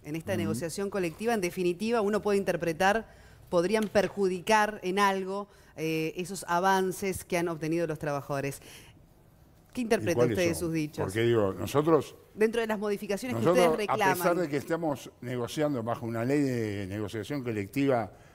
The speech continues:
Speaker 2: que no responde al convenio noventa y ocho de la O I T, las empresas han seguido negociando y han seguido con la, la negociación colectiva. Pero lo que sí pretendemos es que esté dentro de la normativa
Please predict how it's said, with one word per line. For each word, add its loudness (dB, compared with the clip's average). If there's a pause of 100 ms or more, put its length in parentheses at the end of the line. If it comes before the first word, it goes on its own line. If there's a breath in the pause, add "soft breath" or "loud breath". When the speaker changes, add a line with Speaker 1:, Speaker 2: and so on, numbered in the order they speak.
(320 loud breath)
Speaker 2:
que -4
no 2
responde 2
al 4
convenio 0
noventa -2
y 2
ocho 0
de 0
la 0
O 0
I -2
T, 4 (240)
las -6
empresas -4
han -4
seguido -4
negociando -2
y 2
han 0
seguido -4
con -6
la, -8 (460 loud breath)
la 0
negociación -2
colectiva. 0 (560 soft breath)
Pero -2
lo -4
que -6
sí 0
pretendemos 0
es -2
que 0
esté 2
dentro -2
de -2
la -2
normativa -2